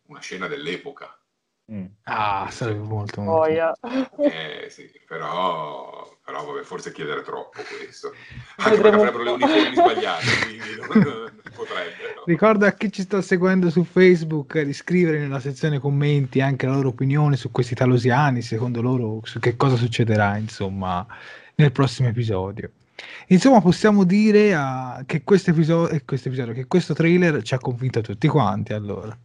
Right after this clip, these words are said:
Speaker 2: Sì.
Speaker 4: Assolutamente.
Speaker 3: Se doveste dare un voto al trailer,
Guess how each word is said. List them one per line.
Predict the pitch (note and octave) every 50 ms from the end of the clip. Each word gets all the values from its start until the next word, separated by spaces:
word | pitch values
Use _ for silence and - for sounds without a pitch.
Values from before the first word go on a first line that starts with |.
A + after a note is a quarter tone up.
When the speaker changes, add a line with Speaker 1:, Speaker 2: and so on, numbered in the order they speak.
| _ _ _ _
Speaker 2:
Sì. | _ - _ - F#2 G2 - - _ _ _ -
Speaker 4:
Assolutamente. | - - - - - F3+ F3 F#3
Speaker 3:
Se | F3 G3+
doveste | F3+ A#3+ D4 F4 D#4 - D4+
dare | B3+ B3+ B3 A#3
un | A3 G3+ G3 -
voto | - A3+ B3 - G3+
al | E3 D3 C3 -
trailer, | - A#2 G#2+ G2 F#2+ F#2+ G2 F#2+ F#2+ F#2+ G#2 G#2+ -